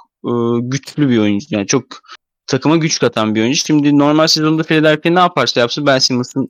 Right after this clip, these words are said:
yerini dolduramayacak. Yani bu açık. E, Ben Simmons çok iyi bir, bir şey savunmacısı, kısa savunmacısı. Çok iyi bir geçiş oyuncusu. E, pota çevresinde fena olmayan bitirici ve pota, çok ciddi şekilde pota baskısı, e, yaratan bir oyuncu.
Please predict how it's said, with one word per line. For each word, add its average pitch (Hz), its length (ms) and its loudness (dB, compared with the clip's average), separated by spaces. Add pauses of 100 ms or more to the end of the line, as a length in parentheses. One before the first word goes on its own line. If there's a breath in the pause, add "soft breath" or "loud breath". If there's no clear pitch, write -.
(140)
yerini 139 300 4
dolduramayacak. 117 680 0
Yani 104 260 -2
bu 113 260 -2
açık. - 260 -4 (680)
E, 113 200 0
Ben 123 140 2
Simmons 123 240 -4
çok - 160 -2 (280)
iyi 139 240 4
bir, 110 160 0
bir - 140 -4
şey 110 220 -4
savunmacısı, 101 640 -2
kısa - 180 -6
savunmacısı. 101 540 -4 (100)
Çok 131 180 -2
iyi 131 120 2
bir 123 60 0
geçiş 110 320 -6
oyuncusu. 110 520 -4 (600)
E, 131 60 0 (1160)
pota 147 200 -4
çevresinde 135 640 0
fena 139 360 2
olmayan 123 320 2
bitirici 113 380 -4
ve 135 180 2 (140)
pota, 147 340 2
çok 196 280 -2 (180)
ciddi - 280 -4
şekilde 156 300 -2
pota 185 280 0
baskısı, - 500 0 (340)
e, 127 100 -2
yaratan 117 680 2
bir 110 120 2
oyuncu. 147 400 0